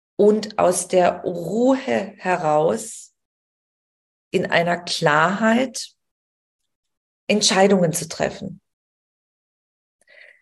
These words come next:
Wenn man aus Ängsten Entscheidungen trifft, aus Panik Entscheidungen trifft,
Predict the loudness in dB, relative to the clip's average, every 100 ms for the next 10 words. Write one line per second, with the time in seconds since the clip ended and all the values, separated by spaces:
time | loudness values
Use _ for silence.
0 | _ _ -2 4 4 4 2 -2 _ 0
1 | 2 0 -6 -4 -2 -2 -2 0 2 2
2 | 0 -4 -8 -6 -4 -4 -10 -20 _ _
3 | _ -4 -2 -2 -4 -2 0 2 2 0
4 | -2 -12 _ -8 -6 -2 2 2 0 -8
5 | -10 -10 -10 -10 -16 -20